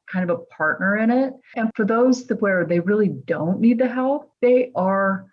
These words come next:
I'll say, heart-centered leaders. They do have a culture that embraces and supports candid communication with kindness. And they are a place where people want to work.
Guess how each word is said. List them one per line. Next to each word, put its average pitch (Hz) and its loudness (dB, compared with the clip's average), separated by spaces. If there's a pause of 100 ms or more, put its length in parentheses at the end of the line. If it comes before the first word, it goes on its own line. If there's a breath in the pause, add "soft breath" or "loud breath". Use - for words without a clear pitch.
I'll 185 0
say, 185 -2
heart-centered 180 -4 (180)
leaders. 165 0 (180)
They 208 2
do 190 2
have 170 -2
a 160 -4
culture 170 -2
that 156 -4 (180 soft breath)
embraces 180 0 (140)
and 170 -2
supports - -6
candid 175 -2
communication 165 -2 (140)
with 180 -2
kindness. 196 -2 (100)
And 214 0
they 220 0
are 233 0
a 294 -14
place 180 -4
where 160 -2
people 175 -2
want 165 -2
to 151 -4
work. 151 -2